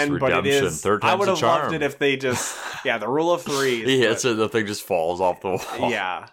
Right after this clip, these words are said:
Speaker 2: that was one of my favorite parts of the movie.
Speaker 1: Ugh.
Speaker 2: Uh, and then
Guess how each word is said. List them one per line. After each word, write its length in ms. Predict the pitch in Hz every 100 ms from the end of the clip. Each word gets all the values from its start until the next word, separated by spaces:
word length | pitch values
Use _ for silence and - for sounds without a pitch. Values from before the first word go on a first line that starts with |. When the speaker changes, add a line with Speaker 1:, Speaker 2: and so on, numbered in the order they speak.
| _
Speaker 2:
that 140 | 131
was 160 | 139 131
one 140 | 135 131
of 60 |
my 100 | 123
favorite 300 | 123 123 120
parts 240 | 127 113 -
of 40 |
the 60 | 107
movie. 460 | 104 101 95 92 76
Speaker 1:
Ugh. 380 | 73 71 71 69 _ _ _ _ _
Speaker 2:
Uh, 340 | 110 110 110 98
and 180 | 139 156
then 400 | 160 160 160